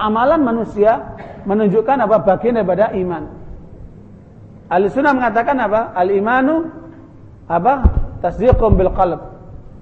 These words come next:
wa iqrarun bil lisan, wa amalun bil arkan.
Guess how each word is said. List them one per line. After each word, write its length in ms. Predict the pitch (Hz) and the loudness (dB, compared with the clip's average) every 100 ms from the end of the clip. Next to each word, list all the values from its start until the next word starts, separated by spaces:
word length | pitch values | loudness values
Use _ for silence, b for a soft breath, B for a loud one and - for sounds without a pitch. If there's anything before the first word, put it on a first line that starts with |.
| - | -2
wa 40 | 190 | 0
iqrarun 560 | - 226 254 240 220 | 2 4 4 4 2
bil 80 | 226 | 0
lisan, 400 | 240 233 285 190 | -2 0 0 2
wa 80 | 190 | 0
amalun 800 | 220 311 285 277 285 277 - - | 0 0 2 2 0 -4 -12 -4
bil 160 | 185 | -2
arkan. 480 | 254 214 - 190 151 | 0 -2 -2 -2 -4